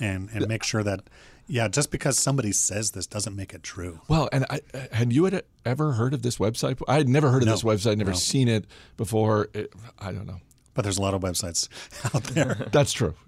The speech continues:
Speaker 2: That's true. Uh, l-, I wanna go back to Netflix yesterday and, and sort of g-,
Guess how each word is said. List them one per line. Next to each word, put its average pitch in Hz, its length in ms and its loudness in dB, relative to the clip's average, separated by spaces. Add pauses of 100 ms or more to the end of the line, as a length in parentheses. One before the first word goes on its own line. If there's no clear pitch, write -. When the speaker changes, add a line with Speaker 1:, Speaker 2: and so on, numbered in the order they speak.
Speaker 2:
That's 104 220 -2
true. 92 240 -2 (240)
Uh, 117 260 2 (1080)
l-, 151 120 -2 (240)
I 147 60 0
wanna 202 180 0
go 330 120 0
back 104 300 0
to 98 720 0
Netflix 101 800 2
yesterday 92 840 -2
and, 95 400 2
and 92 280 -2
sort 92 240 -2
of 87 240 -2 (400)
g-, - 520 -10